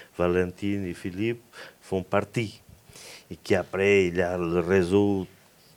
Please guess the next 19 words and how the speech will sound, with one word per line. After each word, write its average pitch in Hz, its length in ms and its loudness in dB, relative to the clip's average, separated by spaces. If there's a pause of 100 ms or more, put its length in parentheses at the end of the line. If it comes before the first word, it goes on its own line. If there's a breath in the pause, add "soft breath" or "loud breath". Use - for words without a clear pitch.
tiers-lieux. 104 520 0 (460 loud breath)
Et 139 60 -8
que - 100 -12
ça 180 220 2
se 170 480 2
r-, 107 260 -4
structure, 180 840 0 (1160 loud breath)
mais 117 180 4 (280)
d'une 151 200 4
façon 185 720 2 (500 loud breath)
très 185 180 6
citoyenne, 87 840 2 (1080 soft breath)
très 175 340 6
horizontale, 139 840 6 (100)
mais 117 460 0 (100)
qui, - 360 -16
avec 113 440 2
des 107 160 4
dangers. 101 580 4